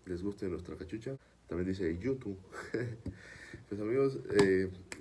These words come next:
no más queda esperar. Vamos a esperar la fecha, que este es hasta el ocho de octubre.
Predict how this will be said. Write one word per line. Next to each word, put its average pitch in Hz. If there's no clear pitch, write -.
no 104
más 107
queda 123
esperar. 120
Vamos 110
a 95
esperar 90
la 98
fecha, 117
que 101
este 101
es -
hasta 87
el 87
ocho 95
de 90
octubre. 131